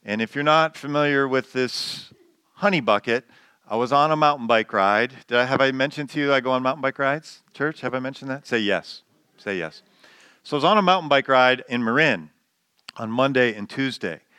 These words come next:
um, or Sunday and Monday, rather. Sunday, Monday, we were in Marin. And they have these little facilities there. They have different names on 'em than here,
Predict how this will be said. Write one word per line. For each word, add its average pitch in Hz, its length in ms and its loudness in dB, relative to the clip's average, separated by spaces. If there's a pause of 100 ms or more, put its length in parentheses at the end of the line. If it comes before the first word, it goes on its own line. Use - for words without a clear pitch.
(400)
um, 92 520 -2 (260)
or 104 220 -2
Sunday 160 320 2
and 123 80 2
Monday, 117 240 2
rather. 80 240 -6
Sunday, 160 260 -2
Monday, 135 300 2
we 98 160 -4
were 110 100 -2
in 104 160 -2
Marin. 92 420 -2 (540)
And 113 140 -4
they 123 100 4
have 170 240 2
these 160 220 -2
little 170 260 4
facilities 135 1040 0
there. 127 540 4
They 123 100 2
have 135 160 2
different 147 320 -4
names 143 320 0
on 117 200 2
'em 113 200 -2
than 113 160 -2
here, 135 540 0